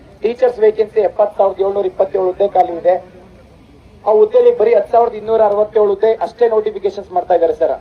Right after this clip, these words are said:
ಅದರಲ್ಲೂ ಎಚ್ ಕೆ ನೋಟಿಫಿಕೇಶನ್ಸ್ ಐದು ಸಾವಿರದ ಇನ್ನೂರ ಅರವತ್ತೇಳು, ನಾನ್ ಎಚ್ ಕೆ ಐದು ಸಾವಿರ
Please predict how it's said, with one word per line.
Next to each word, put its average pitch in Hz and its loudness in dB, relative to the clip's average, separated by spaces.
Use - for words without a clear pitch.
ಅದರಲ್ಲೂ 220 2
ಎಚ್ 185 0
ಕೆ 240 2
ನೋಟಿಫಿಕೇಶನ್ಸ್ 202 -2
ಐದು 185 -2
ಸಾವಿರದ - 0
ಇನ್ನೂರ 190 0
ಅರವತ್ತೇಳು, 180 0
ನಾನ್ 180 -6
ಎಚ್ 202 -10
ಕೆ 214 -6
ಐದು 170 -4
ಸಾವಿರ 175 -2